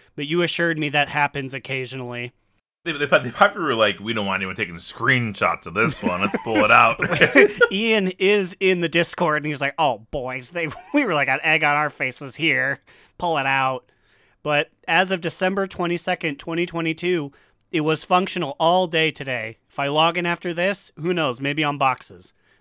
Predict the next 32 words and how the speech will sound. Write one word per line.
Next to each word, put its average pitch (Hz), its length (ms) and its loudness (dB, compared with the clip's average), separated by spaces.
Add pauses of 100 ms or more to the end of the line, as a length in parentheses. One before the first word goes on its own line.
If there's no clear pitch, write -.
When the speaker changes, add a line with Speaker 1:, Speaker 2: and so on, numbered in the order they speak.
Speaker 1:
But 143 80 -6
when 170 160 -2
it 226 120 2
works, 247 520 -2 (240)
it's 123 140 -18
beautiful. 135 500 -6 (560)
Speaker 2:
Yeah, 123 180 2
I, 127 340 4 (180)
I, - 80 -8 (160)
I, 170 280 4 (160)
okay, 135 220 -4
so 120 240 -8
most 127 460 -6
transmog 170 540 -4
sets, 107 320 -10 (480)
no, 120 240 0
I 120 140 6
don't 196 140 -2
think 135 260 -6
any 135 380 0
set 85 400 -4
has 104 200 -10
come 127 380 0
with 104 140 -8
as 101 240 -6
much 113 400 -4
customization 120 1040 -6
options 98 520 -4
as 80 240 -14
this 107 260 -8
one. 76 320 -12
And 120 220 -8